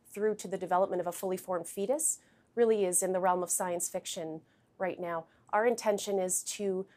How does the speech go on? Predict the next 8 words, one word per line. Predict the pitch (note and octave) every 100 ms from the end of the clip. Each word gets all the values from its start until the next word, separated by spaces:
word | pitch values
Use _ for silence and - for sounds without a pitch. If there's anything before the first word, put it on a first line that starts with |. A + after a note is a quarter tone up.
| _ -
intervene | G#3 G#3 G3 G3 G3+ G3
for | -
those | F#3 F3 E3+
babies | F#3 F#3 F#3+ F3
which, | E3+ E3+ - - -
uh, | E3+ D#3+
are | F3 E3+
born | F#3+ A3 A3+